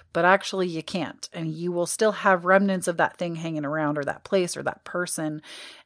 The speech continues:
And it's okay to be half in and half out. Eventually you will be all in. But remember that it's gradual.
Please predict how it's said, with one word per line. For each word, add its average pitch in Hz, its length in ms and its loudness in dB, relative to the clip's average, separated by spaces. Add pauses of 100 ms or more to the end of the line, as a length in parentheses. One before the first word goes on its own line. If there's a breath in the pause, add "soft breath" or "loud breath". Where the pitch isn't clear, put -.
And 190 140 2
it's 202 160 2
okay 240 300 4
to 226 80 2
be 208 140 -2
half 185 360 2
in 190 160 2
and 175 120 -2
half 156 260 -2
out. 147 280 2
Eventually 196 540 0
you 185 180 -2
will 196 200 4
be 185 160 -6
all 170 280 0
in. 160 380 -6 (460 loud breath)
But - 120 6
remember 196 440 2
that 185 140 2
it's 165 140 -4
gradual. 156 720 -4